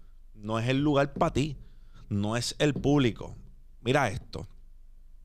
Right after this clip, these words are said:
Yo amo a Chente. Respeto a Molusco.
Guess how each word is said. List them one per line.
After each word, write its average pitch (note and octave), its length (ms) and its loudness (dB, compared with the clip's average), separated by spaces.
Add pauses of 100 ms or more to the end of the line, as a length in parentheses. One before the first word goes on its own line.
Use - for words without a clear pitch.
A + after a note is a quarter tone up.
(880)
Yo A2+ 260 2
amo A#2 220 2
a - 40 -4
Chente. - 520 -4 (2000)
Respeto B2 640 0
a A2 60 4
Molusco. F#2 480 -4